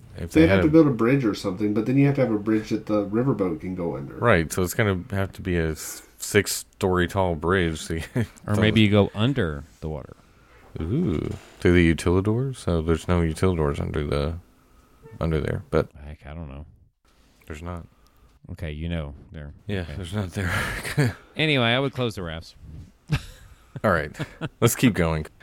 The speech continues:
Speaker 1: All right, so John, would you rather be stuck all day on Small World in the final room where it's the loudest and the song is going over and over again, or the final room of Imagination?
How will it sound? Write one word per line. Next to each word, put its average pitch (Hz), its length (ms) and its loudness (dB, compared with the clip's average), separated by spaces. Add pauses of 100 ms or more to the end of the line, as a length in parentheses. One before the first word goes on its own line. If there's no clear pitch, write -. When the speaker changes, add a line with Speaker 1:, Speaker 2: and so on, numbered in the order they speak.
(120)
Speaker 1:
All - 80 2
right, 90 160 2
so 104 140 0
John, 98 380 -2
would 123 180 2
you 135 100 0
rather 92 300 4
be 87 160 0
stuck 92 320 2
all 95 220 0
day 80 360 0
on 78 220 -8
Small 95 340 -2
World 80 320 -2
in 90 180 -4
the 85 100 -2
final 101 560 -2
room 90 580 -2 (160)
where 78 120 -4
it's - 160 -8
the 85 140 -2
loudest 85 840 -2 (580)
and 85 240 -2
the 85 240 -2 (140)
song 90 420 -4
is 82 160 -4
going 82 640 -2
over 85 300 -2
and 85 100 -6
over 82 240 -6
again, 80 300 -8 (680)
or 123 360 4
the 82 80 0
final 98 420 0
room 82 500 -4 (420)
of 85 400 -2
Imagination? 95 840 -2